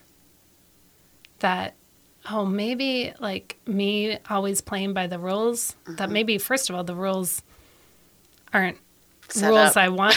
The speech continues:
Speaker 1: to, you know, they, they're
Speaker 2: <laughs>
Speaker 1: not,
Speaker 2: Set up.
Speaker 1: they're not based in nonviolence. They're not based in love or truth
Speaker 2: Or
Speaker 1: or kindness
Speaker 2: integrity.
Speaker 1: or integrity.
Speaker 2: Or
Speaker 1: And
Speaker 2: with the intention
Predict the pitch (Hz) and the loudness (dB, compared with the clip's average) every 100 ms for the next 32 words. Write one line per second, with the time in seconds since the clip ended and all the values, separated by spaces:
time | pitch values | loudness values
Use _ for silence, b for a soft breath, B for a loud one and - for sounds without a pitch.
0 | - - 254 240 208 381 226 220 240 247 | 4 6 8 10 8 8 8 8 8 10
1 | 254 254 - 277 269 277 240 254 254 247 | 8 6 6 8 10 8 8 8 8 6
2 | 214 208 202 190 196 202 196 202 190 190 | 8 6 8 6 6 4 2 2 4 4
3 | - 196 196 - 185 185 190 185 180 180 | 4 4 4 2 0 4 6 6 2 -2
4 | 175 - 226 202 202 - 190 175 160 - | -4 -2 2 2 2 6 8 8 8 6
5 | 233 214 156 156 170 226 180 180 170 226 | 6 6 6 6 4 2 0 -2 0 0
6 | 208 180 175 180 185 B B B B B | 0 -2 -2 -4 -6 B B B B B
7 | _ _ - - 175 175 170 165 156 151 | _ _ 4 8 10 10 6 4 0 0
8 | 160 165 156 160 147 151 | 0 -2 -2 -4 -4 -6